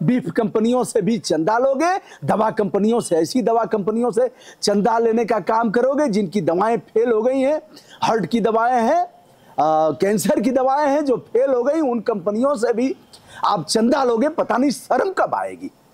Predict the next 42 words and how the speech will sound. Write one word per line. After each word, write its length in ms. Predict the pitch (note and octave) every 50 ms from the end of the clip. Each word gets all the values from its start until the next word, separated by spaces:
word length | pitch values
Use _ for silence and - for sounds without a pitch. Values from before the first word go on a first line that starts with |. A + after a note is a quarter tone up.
| _ _ - - - -
बेशर्म 380 | E3 G3+ G3 - A3 A3 G#3+ F#3
कहते 280 | - F#3+ F3+ F3+ G#3+
हुए 160 | G3+ G3 G3+
मैं 160 | F#3+ F#3 E3+ E3
अपने 200 | D3 E3+ D#3+ D#3+
आप 200 | D3+ D3+ D3+ -
को 120 | - D#3+
शर्मिंदित 520 | - - D3+ C#3 C#3 D3 D3+ D3 D#3+ - - C#3
महसूस 360 | D3+ D#3 - - D#3+ D3 -
कर 160 | - E3+ D#3
रहा 140 | E3 F3+ F3
हूं। 160 | F#3 A3+ F#4 - _ _ - - _
कैसे 260 | - E3 D#3+ - - G3
कहूं 300 | - D#3+ D3 F3+ C#4 C#4
कि 80 | -
बेशर्म 440 | A#3 E3+ D3 - - A#2 A2 G#2 G2
हो। 200 | - - F#2 - - - - - - - - - - - - - - - - - _ - _ _ _ _ _ _ - - _ - - - _ - _ _ _ _ _ _ _ _ - - -
मैंने 360 | F#3+ G#3+ G#3 G#3 F#3 D#3 A#2 - - - - - - - - - - - - - - - - - -
चौदह 360 | - - G#3 G#3 F#3+ G#3 G3 F3
जुलाई 300 | D3+ F3+ F3+ F#3 G3 A#3+
दो 200 | C4+ A3+ G3+ E3+
हज़ार 220 | D3+ D#3+ D#3 D#3
अठारह 440 | - D#3 - - - D#3 E3+ E3+ D#3
को 140 | - D#3 D#3
एक 160 | D3+ D3 -
रैली 280 | C3+ C#3 C#3+ D3 D3
किया 240 | - - C#3+ D3 D3
था 200 | C#3+ - - F3
राजा 280 | E3 C3+ B2 B2 C3 B2+
तालाब 420 | A2 - A#2 A2+ A#2 B2 C#3 C#3
में, 120 | F3+ A3+ A3+
जब 120 | F#3+ A#2+
प्रधानमंत्री 600 | - A2+ A2+ G#2 G#2+ B2 B2 A#2+ A#2+ - B2+ C#3
जी 160 | C#3 C3 D#3 D#3
थे, 240 | - - D#3+ A3+ A#3
अ, 40 | - - - - - - - -
राम 440 | A2+ A#2+ B2 B2+ B2+ C#3+ C#3+ D3 C3+
नाईक 320 | B2+ B2+ C3+ D3+ E3+ D#3
जी 120 | D3+ E3
उस 200 | F#3 F3+ D3+ -
समय 220 | - F3+ E3 F#3 F3+
थे 260 | - - A#3 A3+ G#3+